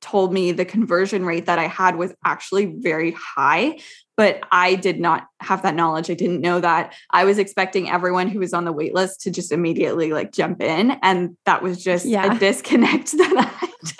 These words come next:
Speaker 1: I just didn't realize at all. And it was, like, a shock to me that everyone wasn't immediately, like, that s-, night when I opened cart, like,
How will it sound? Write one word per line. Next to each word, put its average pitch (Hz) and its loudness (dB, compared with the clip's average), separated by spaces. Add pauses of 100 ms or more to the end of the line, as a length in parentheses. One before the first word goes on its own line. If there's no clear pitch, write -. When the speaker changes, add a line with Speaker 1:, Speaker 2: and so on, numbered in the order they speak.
(440)
Speaker 1:
I 453 8
just 403 -4
didn't 370 4
realize 240 2
at 196 4
all. 196 2 (300)
And 196 0
it 214 2
was, 208 2
like, 185 -2 (420)
a 220 -2
shock 185 0
to - -4
me 254 0
that 190 0
everyone 202 0
wasn't 202 0
immediately, 185 -2
like, 165 -4
that 190 2
s-, 214 -12
night 190 0
when 185 0
I 170 -4
opened - -2
cart, 160 -2
like, 170 -10